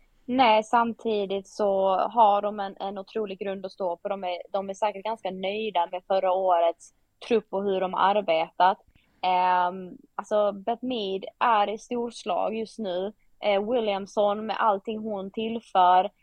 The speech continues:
Eh, en sån som, eh, att just Hurtig kom in. Tycker jag, det är så, det är så tydligt att man, man har tänkt till där. Alltså, Eidevall, alltså, det är klokt. Få in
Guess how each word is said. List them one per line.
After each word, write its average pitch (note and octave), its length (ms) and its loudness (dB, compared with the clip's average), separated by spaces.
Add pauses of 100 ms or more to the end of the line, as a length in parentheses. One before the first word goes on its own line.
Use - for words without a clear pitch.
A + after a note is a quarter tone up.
(120)
Eh, G#3 320 2
en A#3+ 80 -6
sån B3+ 160 -8
som, G#3 320 -4 (300)
eh, F#3+ 840 -2 (540)
att G#3+ 220 0
just A#3+ 220 -8
Hurtig A3+ 480 -8
kom A3+ 240 -6
in. F3 300 -10 (500)
Tycker B3+ 220 -4
jag, G3+ 360 6
det A3+ 120 -4
är A3 60 -6
så, A#3 260 -4
det - 200 -12
är - 20 -14
så A3+ 100 -14
tydligt B3 540 -4
att G3 120 -4
man, G#3 320 -6
man G#3+ 140 -4
har G#3 80 -4
tänkt G#3 380 -12
till F#3 320 -6
där. A#3 80 6
Alltså, G3 220 2
Eidevall, F#3+ 680 0 (840)
alltså, A3+ 340 -6
det A3+ 180 -12
är - 20 -18
klokt. - 760 -2 (120)
Få C4 80 0
in A#3 280 0